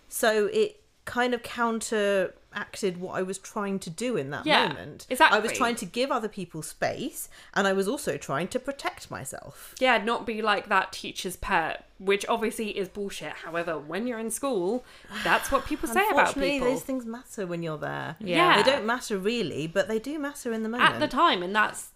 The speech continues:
Speaker 2: completely valid.
Speaker 3: But Hermione is definitely someone who sometimes doesn't have the best social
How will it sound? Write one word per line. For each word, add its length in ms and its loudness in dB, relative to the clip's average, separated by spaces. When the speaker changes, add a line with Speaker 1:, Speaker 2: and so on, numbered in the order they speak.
Speaker 2:
completely 420 -2
valid. 580 6
Speaker 3:
But 120 8
Hermione 400 4
is 60 2
definitely 400 2
someone 320 2
who 360 2
sometimes 400 2
doesn't 380 2
have 200 4
the 80 2
best 680 -2
social 920 2